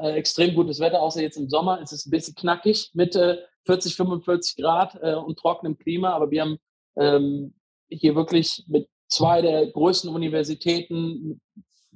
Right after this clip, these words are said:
extrem vielen Tech-Unternehmen. Also das ist ein, das ist ein sehr, sehr spannender Standort hier. Ähm, und wir fokussieren uns auf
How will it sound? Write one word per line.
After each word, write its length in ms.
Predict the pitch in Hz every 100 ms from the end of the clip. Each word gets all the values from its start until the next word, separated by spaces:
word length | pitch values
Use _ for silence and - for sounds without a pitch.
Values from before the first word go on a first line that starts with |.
| _ -
extrem 520 | 165 - - 226 220
vielen 380 | - 196 170 165
Tech-Unternehmen. 800 | - 202 175 170 165 165 170 165
Also 280 | 151 151 151 _ _ -
das 160 | 147 180
ist 160 | 180
ein, 200 | 170 - -
das 200 | 160 147
ist 100 | 160
ein 100 | 139
sehr, 240 | 170 196
sehr 160 | 180 175
spannender 420 | - 160 147 143
Standort 560 | - 147 156 127 - -
hier. 240 | 135 160 _ _ _ _ -
Ähm, 500 | 135 131 131 127 127 _ _ _ _ _ 175
und 100 | 165
wir 140 | 170
fokussieren 500 | 185 156 - 170 170
uns 160 | 165 165
auf 240 | 143